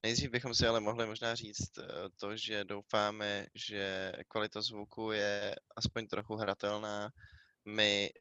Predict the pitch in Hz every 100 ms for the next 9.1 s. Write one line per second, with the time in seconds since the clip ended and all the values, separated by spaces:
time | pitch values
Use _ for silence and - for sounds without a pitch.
0 | - - 110 107 110 _ - 110 117 -
1 | 110 110 107 107 - - 107 - 110 113
2 | 107 104 98 - - 101 - - - -
3 | - 107 95 98 104 107 101 98 - _
4 | _ _ _ _ _ _ _ _ 120 107
5 | 110 113 107 110 101 104 104 107 117 101
6 | 104 - 101 107 - 104 - 104 107 107
7 | 110 107 107 107 - - 117 - 113 117
8 | 123 120 - 117 - 110 113 117 110 120